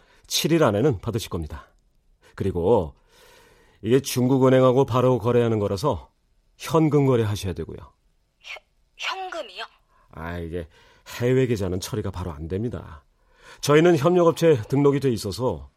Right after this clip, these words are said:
Speaker 1: 저희 계좌로 중국으로 입금해 드리고 대출금은 저희 측에서 계좌 이체해 드립니다. 뭐 어떻게 보면 저희가 보증인이라고 할 수 있죠.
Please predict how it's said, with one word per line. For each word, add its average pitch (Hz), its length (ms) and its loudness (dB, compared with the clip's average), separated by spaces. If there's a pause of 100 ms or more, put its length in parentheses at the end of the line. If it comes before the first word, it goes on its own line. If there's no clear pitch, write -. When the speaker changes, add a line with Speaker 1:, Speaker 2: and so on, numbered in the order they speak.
(140)
Speaker 1:
저희 131 220 2
계좌로 123 360 2 (200)
중국으로 120 400 0
입금해 117 360 -2
드리고 98 640 -2 (920)
대출금은 190 1200 4
저희 175 260 2
측에서 175 440 0
계좌 151 280 2
이체해 143 260 0
드립니다. 87 500 -6 (580)
뭐 160 120 4
어떻게 180 180 2
보면 165 280 2 (180)
저희가 143 300 4
보증인이라고 123 680 0
할 127 60 -4
수 - 140 -10
있죠. 127 200 -12